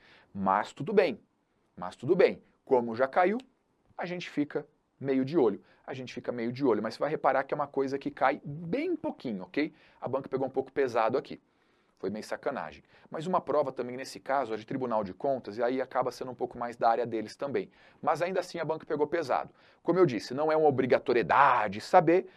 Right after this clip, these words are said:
mas tá aí, pra fim de complementação. Se ela repetir, se ela reciclar a questão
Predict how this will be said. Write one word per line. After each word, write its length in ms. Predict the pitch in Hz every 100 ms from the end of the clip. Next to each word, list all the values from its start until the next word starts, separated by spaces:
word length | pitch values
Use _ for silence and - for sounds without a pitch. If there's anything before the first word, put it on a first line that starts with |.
| -
mas 220 | 185 208
tá 120 | - -
aí, 140 | 127 - _ _ _
pra 140 | 143
fim 140 | - 156
de 100 | 147
complementação. 720 | 143 143 143 147 151 135 123
Se 140 | -
ela 120 | 214
repetir, 560 | 214 208 190 185 - 226
se 160 | -
ela 220 | 196 208 -
reciclar 500 | 180 185 190 175 156
a 60 | 160
questão 420 | 147 - 170